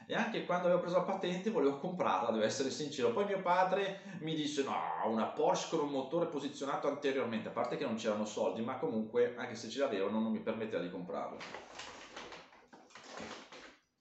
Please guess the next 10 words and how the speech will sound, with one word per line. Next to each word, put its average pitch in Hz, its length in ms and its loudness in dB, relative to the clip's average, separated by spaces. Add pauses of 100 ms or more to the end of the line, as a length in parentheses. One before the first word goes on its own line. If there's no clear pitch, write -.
(720)
Bellissimo, 117 840 -2
molto 190 340 4
bello, - 400 6
tenuto 156 400 -2
bene, 117 320 -2
Matchbox, - 920 -2 (520)
puro 170 200 0
metallo, 113 580 0
molto 165 320 -2
bene. 92 600 -6